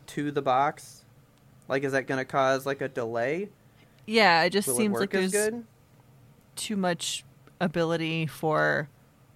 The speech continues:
Speaker 2: failure. <laughs>
Speaker 1: I just wanna know how many people are like, "All right, Xbox, I'm ready for PlayStation," and just swapping to a totally different system on the fly.
Speaker 2: Yeah.
Speaker 1: That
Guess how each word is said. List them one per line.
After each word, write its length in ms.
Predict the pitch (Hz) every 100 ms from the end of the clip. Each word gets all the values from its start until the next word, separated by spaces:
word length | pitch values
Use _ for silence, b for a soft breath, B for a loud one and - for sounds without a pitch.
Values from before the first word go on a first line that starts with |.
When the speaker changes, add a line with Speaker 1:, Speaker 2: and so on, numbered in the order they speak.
| -
Speaker 2:
failure. 580 | - - 147 143 - 196 - -
<laughs> 180 | -
Speaker 1:
I 80 | -
just 160 | 220 -
wanna 120 | 247
know 100 | 220
how 160 | 175 170
many 180 | 170
people 460 | 156 170 156 147 131
are 140 | 139 139
like, 480 | 135 123 123 - -
"All 80 | 151
right, 320 | 143 123 - -
Xbox, 720 | 147 - 147 143 139 143 - -
I'm 140 | 208 262
ready 160 | 233
for 100 | 175
PlayStation," 560 | 147 156 151 135 127 127
and 120 | 127 131
just 200 | 135 -
swapping 340 | 147 147 160
to 120 | 156 156
a 60 |
totally 580 | 147 - 180 190 196 190
different 300 | 175 180 151
system 480 | - 160 - 147 135 135
on 200 | 135 127
the 60 |
fly. 440 | 120 123 98 - - _ b b b
Speaker 2:
Yeah. 420 | 180 180 165 147 - -
Speaker 1:
That 320 | 139 135